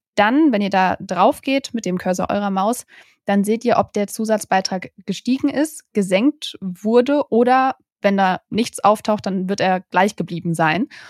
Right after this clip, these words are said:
Und, äh, genau, macht das gerne mal und schaut mal, wie eure da abschneidet.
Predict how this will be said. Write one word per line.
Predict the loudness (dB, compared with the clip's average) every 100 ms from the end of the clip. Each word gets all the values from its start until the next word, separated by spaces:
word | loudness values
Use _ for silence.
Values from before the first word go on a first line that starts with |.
| -20 -20 -10
Und, | 0 2 2 -2 -2
äh, | -2 2
genau, | 2 2
macht | 0 -2
das | -4 0
gerne | -2 2
mal | 0
und | 0
schaut | -4 -6 -2
mal, | -4 -2
wie | -4
eure | -4 -4
da | -4
abschneidet. | -6 -8 -10 -10 -10 -10 -12